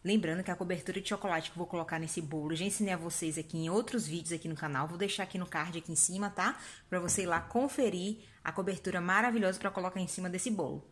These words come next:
tá bom? Então, vamos passar aqui nossa massa pra nossa forma, que já tá untada. E lembrando que nosso forno já estava lá pré-aquecendo a cento e oitenta graus, tá?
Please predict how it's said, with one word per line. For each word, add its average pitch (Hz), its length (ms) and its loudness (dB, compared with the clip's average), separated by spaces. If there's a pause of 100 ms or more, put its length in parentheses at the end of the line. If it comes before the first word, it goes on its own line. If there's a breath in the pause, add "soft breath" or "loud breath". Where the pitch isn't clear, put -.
tá - 100 -6
bom? - 380 2 (440 loud breath)
Então, 156 200 -4
vamos 180 240 -4
passar 165 320 0
aqui 160 520 -4 (160)
nossa 147 360 -2
massa 139 280 -2
pra 165 220 -2
nossa 175 260 0
forma, 151 400 -8
que - 80 -10
já 160 80 0
tá 165 140 -2
untada. 160 640 0 (300 loud breath)
E 175 80 -2
lembrando 180 420 4
que 185 100 -2
nosso 185 280 0
forno 190 280 0
já 185 120 0
estava 165 340 0
lá 160 220 2
pré-aquecendo 185 1080 2
a 170 40 0
cento 185 400 2
e 240 40 4
oitenta 220 440 2
graus, - 500 -4
tá? 254 300 -2